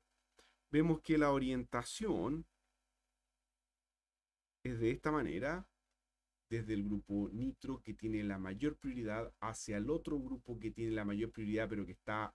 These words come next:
hacia atrás. Vemos que esto tiene una orientación en un sentido hacia la derecha, positivo, o sea, esto es un bifenilo de configuración P. Cualquiera de las dos formas que le llamemos sería correcta, pero es más común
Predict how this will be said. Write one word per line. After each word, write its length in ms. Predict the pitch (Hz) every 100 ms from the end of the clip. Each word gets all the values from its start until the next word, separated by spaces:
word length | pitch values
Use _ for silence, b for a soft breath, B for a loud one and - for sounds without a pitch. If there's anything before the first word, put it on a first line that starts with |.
| -
hacia 500 | 90 - 98 92 -
atrás. 680 | - 82 - 185 143 147 - _ b b b b
Vemos 300 | 135 143 151
que 120 | -
esto 220 | 143 143 131
tiene 200 | 139 143
una 180 | 139
orientación 1040 | 131 120 117 117 - 104 - 127 123 127 123
en 160 | - 113
un 140 | 127
sentido 480 | 123 117 107 - 117
hacia 240 | 117 - 101
la 180 | 95
derecha, 680 | 90 95 123 175 - 131 131 _
positivo, 1000 | - 110 - 104 101 - 196 - 113 139 b b b b -
o 120 | 117
sea, 360 | - 139 139
esto 320 | 127 135 - 170
es 260 | 220 - _ _ _
un 160 | 127 131
bifenilo 560 | 131 135 139 170 175
de 100 | 151
configuración 1040 | 127 127 127 127 113 113 110 - 143 147 139 _ -
P. 200 | 107 - _ _ _ _ _ b b -
Cualquiera 340 | 127 143 165
de 80 | 160
las 140 | 156
dos 160 | 151 156
formas 300 | 170 160 160
que 80 | 147
le 120 | 147
llamemos 460 | 147 147 151 156
sería 320 | - 120 123 123
correcta, 420 | 127 143 - 151
pero 200 | 135 120
es 60 |
más 180 | 120 127
común 520 | - 117 101 104 113